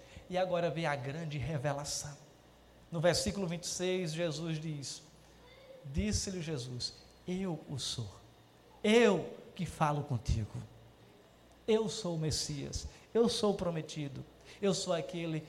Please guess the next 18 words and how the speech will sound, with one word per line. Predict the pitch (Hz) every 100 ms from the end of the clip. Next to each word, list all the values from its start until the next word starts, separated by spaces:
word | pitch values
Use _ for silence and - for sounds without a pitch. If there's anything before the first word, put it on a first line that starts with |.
| - -
que |
estou | 170 - - 165 160 156 -
falando | - 180 170 151 160 151 151 - -
todas | 180 185 151 131 117
estas | 139 - 156 -
coisas." | - 214 226 - - - - - - - - -
E | 247
aquela | 254 240 226
mulher, | 226 208 240 226
então, | 170 240 240 - - - - - - - - - - - - - - - -
atônita | - 175 - 262 262 226 214
com | 208 202
tudo | 233 208
isso, | 233 269 - - - - - - - - - - - - - - - - - -
chega | - - 254 277 277 226 180 - - - - - - - - - - -
nos | 220 226
versículos | 220 - 269 226 220
seguintes, | - 185 214 269 185 - - -